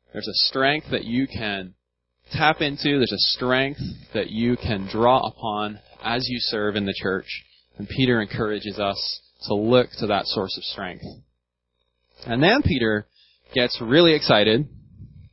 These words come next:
Look at these words at the end where he says, "God be praised through Jesus Christ. To him be the glory and the power forever and ever. Amen." He's excited. He's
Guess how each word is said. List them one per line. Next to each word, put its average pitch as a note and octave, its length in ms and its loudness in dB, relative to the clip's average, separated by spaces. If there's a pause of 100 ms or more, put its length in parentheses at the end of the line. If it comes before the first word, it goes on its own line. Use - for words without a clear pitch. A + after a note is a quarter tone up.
(600)
Look D3+ 100 4
at E3 80 4
these D3 220 4
words C3 300 6
at C3+ 60 0
the A#2+ 140 4
end A2 220 4
where A#2 100 4
he B2 120 2
says, A#2 300 4
"God D3+ 300 6
be D3 100 2
praised C#3+ 680 4 (580)
through D3+ 120 6
Jesus E3 320 4
Christ. D3 380 6
To B2+ 60 0
him F#3+ 220 6
be G3 80 2
the E3 120 2
glory C#3+ 400 8
and B2+ 120 2
the A2+ 60 -2
power C#3+ 260 6
forever C#3 440 6
and C#3+ 100 4
ever. D3 260 6
Amen." E3+ 520 6 (880)
He's C#3+ 180 -2
excited. D#3 640 4
He's C3 480 2